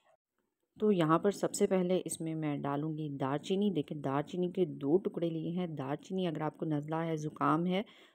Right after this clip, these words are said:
तो उसमें ये बहुत ही ज़्यादा आपको फ़ायदा देने वाली है। उसके बाद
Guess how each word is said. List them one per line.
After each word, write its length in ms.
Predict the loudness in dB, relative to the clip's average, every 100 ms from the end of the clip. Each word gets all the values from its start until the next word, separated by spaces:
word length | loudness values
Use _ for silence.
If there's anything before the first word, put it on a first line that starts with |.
| -6
तो 60 |
उसमें 280 | -6 -2 0
ये 180 | 2 0
बहुत 300 | 0 -4 -2
ही 60 | 0
ज़्यादा 240 | 0 0
आपको 320 | 0 -4 -4 -4
फ़ायदा 440 | 2 2 2 0
देने 280 | 0 -2 -2
वाली 260 | -2 -2
है। 180 | -4 -6 -8 _ _ _ -16
उसके 260 | -8 -4 -4
बाद 280 | 0 -2